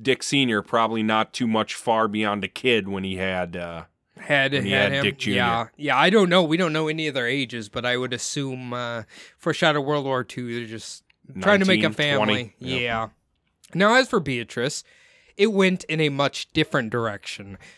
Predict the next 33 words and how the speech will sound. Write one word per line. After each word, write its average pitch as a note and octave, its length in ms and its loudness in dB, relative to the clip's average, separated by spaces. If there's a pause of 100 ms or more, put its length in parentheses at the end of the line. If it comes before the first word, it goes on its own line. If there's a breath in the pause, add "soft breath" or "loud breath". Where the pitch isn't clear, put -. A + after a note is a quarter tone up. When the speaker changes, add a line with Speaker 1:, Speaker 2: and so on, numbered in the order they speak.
(100)
Speaker 2:
She - 200 -2
took - 440 -2
all D#3 480 6
that F3 280 4
rage C#3 300 0
she D3+ 240 -4
had C3+ 220 0
mostly C3 340 -2
taken C3+ 340 -6
out C3 200 2
on B2 100 0
Richard A#2+ 320 -8
Senior D3 480 -4 (300 soft breath)
and E3 120 0
was F#3 160 4
now A3 220 6
fully E3 420 2
taking C#3 460 -6
it B2+ 140 -2
out A#2 200 2
on G3+ 160 4
Richard. B3+ 600 2 (360 loud breath)
Now, A3 140 6
this D4+ 320 2
will E4+ 140 4
prove A#3 420 0
to B3 100 0
be F#3+ 220 0
dis-, F#3 460 -4
a F3 160 2
disastrous G3 880 0
combination F#3 840 0
because D#3 560 0